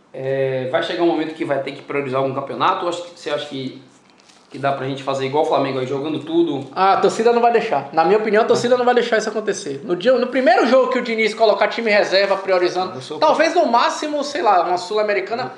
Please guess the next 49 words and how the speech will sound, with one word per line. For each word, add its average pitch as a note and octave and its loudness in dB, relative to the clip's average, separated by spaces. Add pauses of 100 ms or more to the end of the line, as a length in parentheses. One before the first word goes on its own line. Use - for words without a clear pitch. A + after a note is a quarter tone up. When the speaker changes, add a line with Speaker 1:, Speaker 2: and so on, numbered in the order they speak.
(240)
Speaker 2:
se - -8
o C4 0
São A#3 0
Paulo A3 4
for A3+ 0
eliminado G#3+ 0
do G#3+ 0
Speaker 3:
Eu G#3+ 0 (140)
sou F#3+ -4
Speaker 2:
Libertadores G3 0
e - -4
Deus G#3+ 0
me C#3 -2
Speaker 3:
Eu C3+ 4
Speaker 2:
livre C#3 6
Speaker 3:
acho G3 0
que F3+ 0
Speaker 2:
guarde, D#3+ 2
isso - -2
não D#3+ 2
vai - 2
Speaker 3:
necessário C3+ 4
Speaker 2:
acontecer. C3+ -2
Speaker 3:
você, - -
você B2+ -6
poupar B2+ -2
todo B2+ -4
Speaker 2:
Não - -2
Speaker 3:
mundo. - -4
Speaker 2:
vai, D3+ 2
Speaker 3:
Eu C3 2
Speaker 2:
não C#3 6
Speaker 3:
acho - -2
que D#3+ -4
Speaker 2:
vai. D#3+ 0
Speaker 3:
você D#3+ -2
pode, E3 0
pode D3+ -2 (560)
muito D3+ -6
bem C#3 -2
planejar C#3+ 0 (280)
Speaker 2:
Paulistinha D#3+ 4
Speaker 3:
seu - 2
Speaker 2:
virou E3+ 4
Speaker 3:
elenco. - 2
Speaker 2:
Paulistão. B3 2
Speaker 3:
Não, B3 -8
Speaker 2:
Ah, B3 2
Speaker 3:
você B3+ 2